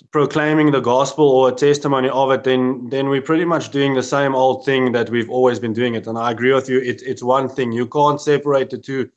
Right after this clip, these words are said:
If you are proclaiming the gospel, you are proclaiming Torah. Otherwise, um, you must go and look what you're proclaiming, I believe. You know, so, so I don't feel there's a difference in that. Um,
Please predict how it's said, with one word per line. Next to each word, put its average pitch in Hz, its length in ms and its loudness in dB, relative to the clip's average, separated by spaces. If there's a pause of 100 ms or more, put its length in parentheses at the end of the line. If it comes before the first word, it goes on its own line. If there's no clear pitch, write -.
(380)
If 117 80 -8
you 143 100 6
are 139 40 4
proclaiming 156 420 2
the 151 80 2
gospel, 131 460 2
you 127 120 2
are 127 120 4
proclaiming 131 480 -2
Torah. 120 320 2
Otherwise, 117 720 0
um, 113 420 -8 (140)
you 117 240 -4
must 117 260 -2
go 120 140 0
and 120 120 -2
look 127 200 0
what 117 180 0
you're 117 80 -2
proclaiming, 113 560 -4
I 113 140 -2
believe. 98 320 -12 (340)
You 120 240 -8
know, 127 220 -2
so, 131 420 0 (400)
so 135 220 0
I 131 100 2
don't 143 240 0
feel 147 300 2
there's 127 180 2
a 120 60 -2
difference 123 400 -2
in 120 100 -4
that. 120 360 -2
Um, 117 580 -4